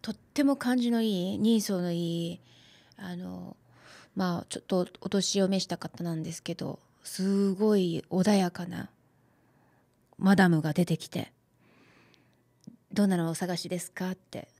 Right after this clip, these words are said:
で、私がこう事情を言ったら、「あ、こういうのはどうですか？」って、「あなたが好きなのはこういうのじゃないですか？」って言って、それもすごいお求めやすいお値段。「あ、今までの中で一番安い」と思って。うん。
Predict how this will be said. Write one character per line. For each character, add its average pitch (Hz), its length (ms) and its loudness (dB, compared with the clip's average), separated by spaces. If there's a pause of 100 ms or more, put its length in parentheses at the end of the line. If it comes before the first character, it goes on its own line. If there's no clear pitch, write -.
(220)
で、 202 80 0
私 196 260 0
が 208 120 -4
こ 202 120 -4
う 185 60 2
事 180 120 -2
情 196 160 0
を 190 40 0
言 185 100 2
っ 180 40 -2
た 175 220 -6
ら、 160 160 -6 (880)
「あ、 190 180 0
こ 214 140 0
う 220 40 4
い 220 40 4
う - 20 2
の 202 80 2
は 180 80 0
ど 196 100 2
う 190 60 2
で 175 100 0
す - 100 -8
か？」 202 200 0
っ - 20 -4
て、 - 100 -4
「あ 190 40 2
な 196 120 2
た 185 120 -2
が 175 120 -2
好 - 140 -10
き 190 140 -2
な 170 140 -2
の 160 80 -2
は 160 80 -4
こ 196 180 -4
う 196 80 0
い - 20 0
う - 20 0
の 185 120 0
じ 170 100 -4
ゃ - 20 -2
な 180 140 0
い 180 60 -2
で 175 100 -4
す - 100 -10
か？」 202 180 -2
っ - 20 -2
て - 200 -12
言 - 120 -10
っ - 40 -14
て、 - 40 -20 (260)
そ - 160 -4
れ 185 100 0
も 180 440 -2
す - 180 -12
ご 190 140 6
い 190 40 10
お 180 80 4
求 175 220 4
め 180 80 4
や 165 80 4
す - 140 -4
い 160 60 0
お 147 60 -2
値 151 120 0
段。 131 200 -10 (140)
「あ、 214 720 -2 (400)
今 175 200 -2
ま 180 100 -4
で 170 100 -6
の 170 140 -2
中 175 240 -4
で 160 80 -6
一 - 200 -8
番 175 160 -6
安 170 360 -6
い」 202 480 -2
と 175 60 -2
思 156 100 -2
っ - 20 -8
て。 - 320 -10 (480)
う 180 40 0
ん。 170 420 0